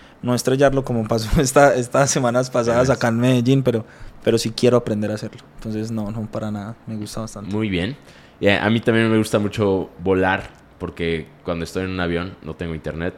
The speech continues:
Speaker 2: no tengo wifi, no puedo ver Instagram, no puedo, me, me desconecto bastante.
Speaker 1: Completo.
Speaker 2: Y abres la ventana del avión y ves las nubes, y ves el sol, y ves el, el, el planeta, y ves lo, lo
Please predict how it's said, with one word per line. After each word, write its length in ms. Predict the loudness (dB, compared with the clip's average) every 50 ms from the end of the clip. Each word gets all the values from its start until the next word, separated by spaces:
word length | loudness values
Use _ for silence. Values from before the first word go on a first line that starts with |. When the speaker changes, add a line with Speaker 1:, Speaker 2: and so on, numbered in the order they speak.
| -12
Speaker 2:
no 80 | -14 -12
tengo 180 | -10 -8 -6
wifi, 360 | -6 -6 -6 -8 -8 -10 -12 -12 -12
no 100 | -14 -10
puedo 180 | -8 -6 -6
ver 120 | -4 -6 -6
Instagram, 500 | -8 -10 -8 -6 -4 -4 -4 -4 -6 -8 -10
no 140 | -10 -10 -8
puedo, 400 | -6 -4 -4 -2 -2 -4 -4 -6 -8
me, 220 | -10 -8 -8 -8 -6
me 180 | -4 -4 -2
desconecto 640 | -2 -2 -4 -4 -4 -4 -4 -4 -4 -4 -4 -4 -4 -8 -14 -20 -20 -20 -20 -20 -20 -12 -8
bastante. 540 | -8 -6 -4 -2 -2 -2 -2 -2 -2 -4 -4
Speaker 1:
Completo. 240 | -6 -10 -14 -20 -20 -20 -20 -16 -10
Speaker 2:
Y 640 | -6 -4 -2 0 0 0 0 0 0 -2 -2 -4 -6 -4
abres 320 | -2 0 0 0 0 2
la 100 | 2 2
ventana 360 | 2 0 0 0 0 0 2
del 100 | 2 2
avión 320 | 2 2 2 0 0 -2 -4 -8 -14 -12
y 120 | -6 -4 -2
ves 160 | -2 -2 -2
las 180 | -2 -4 -4 -4
nubes, 460 | -4 -2 -2 -2 -4 -4 -8 -12 -12
y 60 | -8
ves 180 | -8 -8 -8 -8
el 120 | -10 -10 -8
sol, 260 | -6 -4 -4 -4 -6 -8 -14 -14 -10
y 120 | -6 -4
ves 440 | -2 -2 -2 -2 -4 -8 -10 -12 -18 -20 -20 -20 -20 -20 -16 -6
el, 340 | -4 -2 0 0 -2 -4 -6 -8
el, 540 | -8 -6 -6 -6 -6 -8 -8 -10 -12 -14 -16 -18 -20 -20 -20 -14 -8
el 180 | -6 -6 -6 -6
planeta, 600 | -6 -6 -6 -6 -6 -4 -4 -6 -6 -4 -2 -2
y 60 | 0
ves 180 | 0 -2 -2 -2
lo, 300 | 0 0 0 0 -2 -4
lo 340 | -6 -6 -6 -6 -6 -8